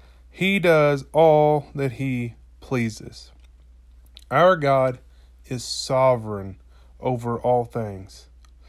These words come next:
Whether we like who gets in the office, whether we like the rulers that get put above us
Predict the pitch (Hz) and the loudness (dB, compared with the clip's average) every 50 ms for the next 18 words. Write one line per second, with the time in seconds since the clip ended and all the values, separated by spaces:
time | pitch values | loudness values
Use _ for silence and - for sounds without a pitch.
0 | - - - - - - 135 139 135 143 143 135 127 143 165 175 185 165 151 139 | -20 -20 -20 -20 -12 -6 -4 -2 0 0 -2 -2 -2 -4 -4 -4 -2 -4 -4 -2
1 | 135 139 147 160 170 180 165 - - - - - - - - - - - - - | 0 2 2 2 2 0 -2 -4 -10 -20 -20 -20 -20 -20 -20 -20 -20 -20 -20 -20
2 | - - - - _ - - - 151 175 156 165 170 160 - - 165 156 156 151 | -20 -20 -20 -20 _ -10 -4 -2 -2 -2 0 -2 -2 -4 -4 -6 -6 -4 -2 -2
3 | 151 147 147 156 156 156 - 170 170 156 - - - - - _ - - - - | 0 0 2 0 0 -2 -4 -10 -10 -10 -12 -16 -18 -20 -20 _ -20 -20 -20 -20
4 | _ _ _ - - - - - - 135 135 135 135 131 127 139 147 160 156 147 | _ _ _ -20 -20 -20 -14 -6 -2 -2 0 0 0 0 0 -2 -2 -2 -2 -2
5 | 139 139 151 156 165 170 156 - - - - - - - 135 143 139 139 160 180 | 0 2 2 2 2 0 -2 -4 -10 -20 -20 -20 -12 -6 -4 -4 -2 0 0 0
6 | 190 175 175 175 175 165 156 - - - - _ _ - - - _ _ - - | 0 0 -2 -2 -2 -4 -6 -12 -16 -18 -20 _ _ -20 -20 -20 _ _ -14 -10
7 | 131 151 165 135 - - 170 165 170 165 156 175 185 180 156 139 123 123 120 - | -6 -6 -6 -6 -4 -4 -4 -2 -2 0 2 4 4 4 2 0 -2 -2 -4 -6
8 | - - | -12 -20